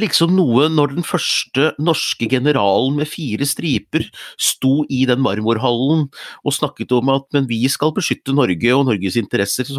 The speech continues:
var det liksom et eller annet sånt der, eh, ja, nei, yes, nei, så nå har jeg fylt opp, eh, nå har jeg fått meg sånn beredskapslager da, med ni liter vann og sånn der. Har jo det, under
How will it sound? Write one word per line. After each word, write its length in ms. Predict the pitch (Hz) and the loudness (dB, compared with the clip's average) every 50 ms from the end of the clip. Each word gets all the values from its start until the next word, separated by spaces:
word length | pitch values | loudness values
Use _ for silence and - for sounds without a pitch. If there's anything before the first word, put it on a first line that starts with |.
| 135 | 0
var 140 | 131 120 127 147 | 0 0 0 0
det 60 | 160 | -2
liksom 180 | 139 - 147 | -2 -2 -4
et 80 | 135 - | -2 -2
eller 140 | - 147 131 | -2 -2 -2
annet 100 | 127 - | -2 -6
sånt 160 | 180 - - | -10 -6 -4
der, 160 | 117 110 123 | -2 0 2
eh, 560 | 131 139 139 131 127 - - - - - - - - - - - - _ _ | 2 2 2 0 -2 -4 -12 -20 -20 -20 -18 -16 -16 -16 -16 -18 -20 _ _
ja, 140 | 135 190 226 254 - - - | 0 0 0 0 -4 -6 -4
nei, 140 | - 151 160 180 151 - - - - - - | -4 -4 -4 -6 -12 -20 -20 -20 -20 -20 -10
yes, 560 | - 113 170 - - - - - - - - 151 143 147 | -6 -2 -2 0 -2 -2 -4 -6 -8 -8 -6 -6 -6 -6
nei, 160 | 143 170 175 185 - | -4 -4 -4 -4 -4
så 80 | - 185 175 | -4 -2 0
nå 80 | 175 170 180 175 | 0 0 0 0
har 160 | 156 135 139 | 0 2 2
jeg 240 | 151 160 170 180 175 - | 2 2 0 0 -2 -2
fylt 380 | 220 180 131 - - _ 143 160 | -4 -4 -4 -6 -6 _ -6 -6
opp, 80 | - _ _ _ 160 | -6 _ _ _ -6
eh, 400 | 175 175 175 175 170 160 143 110 87 - _ _ _ _ - - - - - _ _ _ | -4 -2 0 0 0 -2 -2 -6 -10 -14 _ _ _ _ -20 -20 -20 -20 -20 _ _ _
nå 80 | - 143 | -2 0
har 140 | 151 196 208 | 2 2 0
jeg 80 | - - | -2 -4
fått 160 | 143 - _ _ - | -6 -6 _ _ -6
meg 80 | 226 | -2
sånn 160 | 226 220 190 | -2 0 2
beredskapslager 880 | 196 202 170 147 135 - - 160 151 - - 170 165 170 170 175 226 277 | 2 2 2 0 0 -2 -2 -4 -4 -2 -2 0 0 0 0 2 0 0
da, 80 | 330 302 - | 0 -2 -4
med 240 | 214 208 220 226 220 | 0 2 2 2 2
ni 160 | 208 202 196 | 0 -2 -2
liter 320 | 208 196 196 190 - - 208 | -2 -2 -2 -2 -2 -2 0
vann 320 | 196 180 180 185 202 196 | 2 2 2 2 2 2
og 380 | 208 208 202 202 202 202 196 196 | 2 4 4 4 2 0 0 -2
sånn 160 | - 196 262 | -4 -4 -4
der. 160 | - 330 294 - _ _ _ _ _ _ _ - - | -4 -6 -8 -8 _ _ _ _ _ _ _ -8 -2
Har 160 | - 170 214 | -2 0 2
jo 80 | 240 220 | 2 0
det, 80 | 233 330 - | -2 -4 -6
under 160 | - 185 196 | -4 -4 -4